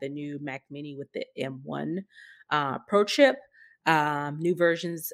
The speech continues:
of the entry-level MacBook Pro. That's highly unlikely because we just got the new MacBook Pros. And it's saying a revamped MacBook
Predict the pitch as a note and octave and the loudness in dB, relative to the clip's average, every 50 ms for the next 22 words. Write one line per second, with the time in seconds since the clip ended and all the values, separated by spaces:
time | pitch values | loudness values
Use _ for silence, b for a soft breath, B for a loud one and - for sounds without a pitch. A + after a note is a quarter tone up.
0 | - - D3+ D#3 D3 C#3+ - D3 - - - D3 D#3+ - - E3+ D#3+ D#3+ D3+ D3+ | -6 -2 -2 -2 -2 -4 -6 -10 -10 -6 -6 -6 -4 -4 -6 -4 -2 -2 -2 -2
1 | C#3+ C#3 C3 B2+ - - - - _ - - A3 A3 A3 A3 A3 A3 G3+ G#3 - | -4 -4 -4 -4 -4 -6 -12 -18 _ -4 0 0 2 2 2 0 -2 -2 -2 -4
2 | - - - - - G#2+ - - B2+ A#2 B2+ F3 G3 A3 A#3 A#3 A#3+ A#3+ B3 B3+ | -4 -4 -4 -2 -2 -2 -2 -4 -6 -6 0 2 2 2 2 0 -2 -4 -2 -2
3 | B3+ C4 C4 C#4 C#4+ C4+ b b b b _ - D#3+ - F3 A#2+ C3+ C#3+ B2+ C3+ | -4 -4 -4 -6 -8 -12 b b b b _ -10 -8 -6 -6 -6 -6 -6 -6 -8
4 | C3 - - A2 - - - D3+ F#3+ - - F#3+ G#3 A3+ A#3 A3+ A#3 A#3 A#3 B3 | -8 -6 -6 -8 -2 2 2 2 2 0 0 0 0 2 2 0 0 -2 -4 -8
5 | A#3 - - B3+ B3+ B3+ B3+ B3+ B3+ C4 B3+ - - b b b b b b _ | -6 -2 -2 0 0 2 0 0 0 -2 -4 -6 -10 b b b b b b _
6 | - G3 G3 G3+ G3+ G3+ G3 - - - G#3 G3 F#3+ F#3+ G3 G3+ F3+ - - E3+ | 2 2 2 2 0 0 -2 -2 -2 0 0 0 2 0 0 -2 -4 -4 -4 -4
7 | E3 D#3+ C#3+ C#3+ D#3 F3 F#3+ E3 E3+ F3+ F3+ F3 E3 D3+ E3 D#3 C#3+ D#3 - - | -4 -4 -6 -10 -8 -8 -6 -4 -2 -2 -2 -2 -4 -6 -6 -4 -2 -2 -2 -4
8 | - - | -10 -20